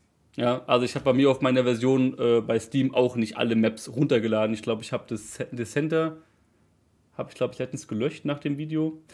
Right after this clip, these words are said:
Einfach wegen Platz sparen, ja. Weil man muss ja sagen, ähm, Arc ist nicht gerade klein und, äh,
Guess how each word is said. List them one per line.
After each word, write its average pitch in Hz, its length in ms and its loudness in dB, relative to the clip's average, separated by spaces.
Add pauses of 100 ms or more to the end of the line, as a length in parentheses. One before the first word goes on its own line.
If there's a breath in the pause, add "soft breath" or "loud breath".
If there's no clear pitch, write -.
(140 loud breath)
Einfach 127 220 2
wegen 117 220 4
Platz - 240 0
sparen, 85 340 -4
ja. 110 280 -2
Weil 113 120 -2
man 117 140 2
muss 127 120 -2
ja 120 120 2
sagen, 123 420 6
ähm, 117 400 4
Arc 117 260 -4
ist 113 80 -6
nicht 120 140 -4
gerade 113 200 0
klein 127 400 2
und, 110 280 -2
äh, 110 220 -6